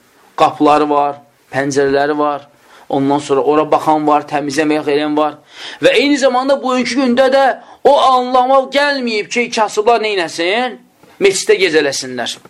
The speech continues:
Bu adət ənənə bugün olmadığından dolayı hər bir kəs, hər bir kəs həmən hansı meçidə gedirsə,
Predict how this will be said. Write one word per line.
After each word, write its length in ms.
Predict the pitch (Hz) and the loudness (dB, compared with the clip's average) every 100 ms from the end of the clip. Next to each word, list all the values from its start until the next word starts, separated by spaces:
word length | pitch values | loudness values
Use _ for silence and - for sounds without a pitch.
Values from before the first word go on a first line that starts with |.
| _ _ _ _ _ _ _ - - 214 | _ _ _ _ _ _ _ -20 -4 2
Bu 80 | |
adət 640 | 269 - 226 220 247 262 190 | 2 4 2 2 0 -4 -4
ənənə 240 | 226 233 | -6 -6
bugün 240 | 233 240 233 | -6 -4 -2
olmadığından 920 | 233 262 240 233 208 208 202 180 170 | 2 2 4 2 2 2 0 0 2
dolayı 640 | 208 202 202 240 285 277 _ _ - - | 4 4 2 0 -2 -6 _ _ -10 0
hər 280 | 262 285 262 | 2 2 2
bir 220 | 202 165 | 0 0
kəs, 480 | - 202 240 269 262 | 0 2 4 2 0
hər 220 | 180 180 | 0 0
bir 160 | 170 160 | -2 -2
kəs 320 | 165 143 - - - - | -2 -4 -8 -18 -20 -2
həmən 440 | 185 220 277 240 156 | 2 2 2 0 0
hansı 440 | 226 247 240 277 | 2 2 -2 -2
meçidə 360 | 233 208 - 196 | -2 0 0 2
gedirsə, 440 | 196 196 226 254 | 2 2 2 2